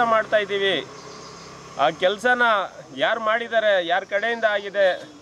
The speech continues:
ಅಂತ ಜನಗಳು ಮುಟ್ಸುವ ನಿಟ್ಟಿನಲ್ಲಿ ನಾವು ಇಡುತ್ತಾ ಇದ್ದೀವಿ. ಅದನ್ನೆಲ್ಲ ಸರಿಪಡಿಸ್ಕೊಂಡು ಮುಂದಿನ, ಮುಂದಿನ ದಿನಗಳಲ್ಲಿ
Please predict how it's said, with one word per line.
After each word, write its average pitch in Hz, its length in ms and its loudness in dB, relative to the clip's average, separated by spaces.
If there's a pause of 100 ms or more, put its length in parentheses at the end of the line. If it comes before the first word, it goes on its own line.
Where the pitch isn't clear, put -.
(140)
ಅಂತ 160 180 -4
ಜನಗಳು 170 420 -2
ಮುಟ್ಸುವ 175 680 2
ನಿಟ್ಟಿನಲ್ಲಿ 180 520 -2
ನಾವು 151 460 0
ಇಡುತ್ತಾ 160 400 -2
ಇದ್ದೀವಿ. 160 400 0 (320)
ಅದನ್ನೆಲ್ಲ 170 460 2
ಸರಿಪಡಿಸ್ಕೊಂಡು 175 840 -2
ಮುಂದಿನ, 160 440 -2 (180)
ಮುಂದಿನ 165 400 -2 (120)
ದಿನಗಳಲ್ಲಿ 156 520 2